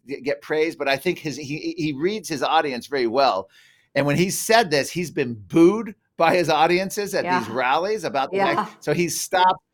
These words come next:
Speaker 1: I think he'll
Speaker 2: Don't
Speaker 1: come around
Speaker 2: mention
Speaker 1: and
Speaker 2: the
Speaker 1: realize that
Speaker 2: shots.
Speaker 1: Yes,
Speaker 2: Yeah.
Speaker 1: I think he's coming around.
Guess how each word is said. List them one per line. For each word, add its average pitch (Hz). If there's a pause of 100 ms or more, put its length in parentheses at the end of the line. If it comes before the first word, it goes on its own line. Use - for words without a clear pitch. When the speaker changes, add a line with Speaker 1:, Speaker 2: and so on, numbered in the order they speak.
(180)
Speaker 1:
I 214
think 226
he'll 208
Speaker 2:
Don't 269
Speaker 1:
come -
around -
Speaker 2:
mention -
Speaker 1:
and 156
Speaker 2:
the 151
Speaker 1:
realize 160
that -
Speaker 2:
shots. - (320)
Speaker 1:
Yes, 180
Speaker 2:
Yeah. 170
Speaker 1:
I -
think 190
he's 196
coming 190
around. 170